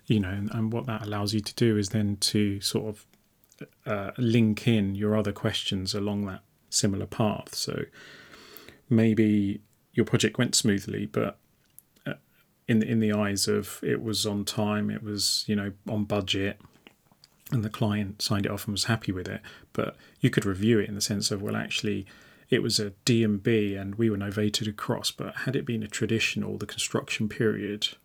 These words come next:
though may have been delayed because we'd have to have done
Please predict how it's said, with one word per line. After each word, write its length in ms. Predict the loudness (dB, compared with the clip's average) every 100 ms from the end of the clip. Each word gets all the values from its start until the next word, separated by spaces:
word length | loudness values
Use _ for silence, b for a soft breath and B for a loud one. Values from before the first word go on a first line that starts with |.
| _ _ -8
though 380 | -2 2 4 4
may 260 | 4 4
have 200 | 2 0
been 480 | 0 2 2 0 -4 -10 _ _ B B B _
delayed 580 | 2 4 4 4 0 -2
because 420 | 0 2 2 -2
we'd 140 | -2
have 180 | -2 -2
to 100 | -2
have 160 | -2 -2
done 320 | -2 -2